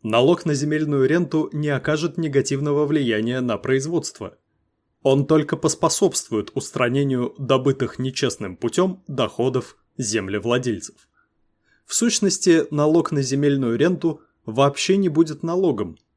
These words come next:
Налог на землю можно поднять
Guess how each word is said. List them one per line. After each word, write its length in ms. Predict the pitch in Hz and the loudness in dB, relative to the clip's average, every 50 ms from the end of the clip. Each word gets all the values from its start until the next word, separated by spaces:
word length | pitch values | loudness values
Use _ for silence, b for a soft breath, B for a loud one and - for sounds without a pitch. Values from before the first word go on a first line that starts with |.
| _ _ _ _ _ _ _ _ _ _ _ _ _ | _ _ _ _ _ _ _ _ _ _ _ _ _
Налог 460 | 113 110 117 131 135 156 175 175 - | -2 2 4 4 6 4 4 2 0
на 140 | - 147 139 | -2 0 0
землю 500 | 127 117 147 175 185 175 160 156 156 - - | 2 2 2 2 2 2 2 2 0 0 -4
можно 420 | 135 127 135 160 165 156 170 160 | -4 0 2 2 2 2 0 -2
поднять 500 | - - 127 127 131 135 151 156 151 - | 0 0 0 0 0 -2 -2 -2 -2 -4